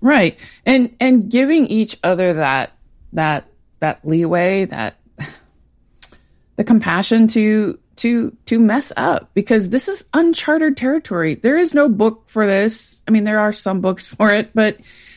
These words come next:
but, but your book for your life and your experiences from where you come through your lens is gonna be completely different. So being okay with messing up and coming back to one another and having that honest com-,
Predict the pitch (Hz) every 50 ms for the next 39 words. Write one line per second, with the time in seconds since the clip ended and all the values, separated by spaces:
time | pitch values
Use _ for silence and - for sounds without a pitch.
0 | - - - 185 190 240 214 233 - _ - 226 208 196 220 208 190 - - 185
1 | 185 202 214 302 330 339 339 320 349 381 370 - - - 196 196 190 180 185 185
2 | 214 226 226 247 247 254 269 277 269 - 160 156 170 202 220 240 226 - - -
3 | 240 247 247 247 254 240 - - - 170 147 147 165 175 170 165 175 196 220 240
4 | 233 - - - 226 233 233 226 220 - 180 165 156 160 160 180 196 208 220 233
5 | 233 226 220 214 226 262 285 262 190 - 170 180 170 170 - - - - - -
6 | - - _ _ - 185 180 - 233 220 214 185 202 190 - - 208 185 - -
7 | 202 - - 202 180 180 214 226 220 - 147 - - - - - 208 190 190 190
8 | 185 175 185 220 220 - _ _ _ - _ - 208 208 214 214 214 208 - -
9 | - 196 185 - - - - 208 214 226 214 190 185 180 175 170 170 170 - _
10 | _ _ _ _ _ _ _ _ _ - 180 185 196 190 - 202 185 185 - -
11 | 208 202 - - 170 170 160 - - 185 180 170 170 160 170 - - 180 185 208
12 | 202 196 - - - - 180 180 170 170 170 170 165 165 165 165 165 165 160 -
13 | - 160 151 160 165 165 160 160 165 160 151 143 - - - 156 160 170 - -
14 | - - 156 -